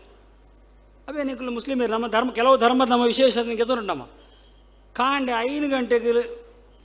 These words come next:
ತನ್ನ ಜೋಕ್ಲೇನು ಲಕ್ಕಡಾದು ಮದ್ರಸಾ ಕಡೆ ಹೊಡ್ಪೇರು. ರಾತ್ರಿ ಪತ್ತು ಗಂಟೆ ಸಾದಿರಿ ಪೋನಾಗ ಪಿರಾವರ್ಪಿನ ದೋಜುಂಡಂಕ. ಸಾಲ ದೊಟ್ಟುಗ ಅವೆಲ್ಲ ಕಲ್ಪಾವೇರು. ನಮದೇ ಕಲ್ಪಾರವಲ್ಲಿ. ಹಳ್ಳಿ ಹಳ್ಳಿಡು ಗಲ್ಲಿ ಗಲ್ಲಿಡು ನಮ್ಮ ಹಿಂದೂ ಧರ್ಮದ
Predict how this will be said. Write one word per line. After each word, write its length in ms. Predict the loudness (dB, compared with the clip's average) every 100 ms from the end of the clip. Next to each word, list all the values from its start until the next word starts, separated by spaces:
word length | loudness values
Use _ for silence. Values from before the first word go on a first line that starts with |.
| _ -8
ತನ್ನ 220 | -4 0
ಜೋಕ್ಲೇನು 420 | 4 4 2 -2
ಲಕ್ಕಡಾದು 640 | 0 -2 0 -2 0 0
ಮದ್ರಸಾ 440 | 0 -2 -2 -2 -2
ಕಡೆ 100 | -2
ಹೊಡ್ಪೇರು. 500 | -6 -8 -12 -14 -20 -20 _ _ _ _
ರಾತ್ರಿ 320 | 0 0 0
ಪತ್ತು 260 | -2 -2 0
ಗಂಟೆ 240 | 0 2
ಸಾದಿರಿ 320 | 2 0 0 0
ಪೋನಾಗ 260 | 0 0
ಪಿರಾವರ್ಪಿನ 480 | -2 -2 -2 -2 -2
ದೋಜುಂಡಂಕ. 460 | 0 0 -2 -6 -10 -18 -20 -20 -20 _ _ -20 -20 -20 -20 -10
ಸಾಲ 320 | 0 2 2 2
ದೊಟ್ಟುಗ 360 | 0 -2 -2
ಅವೆಲ್ಲ 380 | 0 0 0 0
ಕಲ್ಪಾವೇರು. 600 | 0 -2 -4 -10 -14 -20 -20 _ _ _
ನಮದೇ 380 | -4 -2 0 0
ಕಲ್ಪಾರವಲ್ಲಿ. 800 | 0 0 0 0 -4 -6 -14 -20 -20 _ -20 _ -20 -20 _ _ _ _ _ -20 _ _ -20 -20 -20 -12 -4
ಹಳ್ಳಿ 280 | -2 2 4
ಹಳ್ಳಿಡು 440 | 4 4 2 2
ಗಲ್ಲಿ 380 | 2 2 2 0
ಗಲ್ಲಿಡು 400 | 4 4 6 4
ನಮ್ಮ 360 | 2 2 2
ಹಿಂದೂ 500 | 2 2 2 4 4
ಧರ್ಮದ 640 | 4 4 2 2 4 4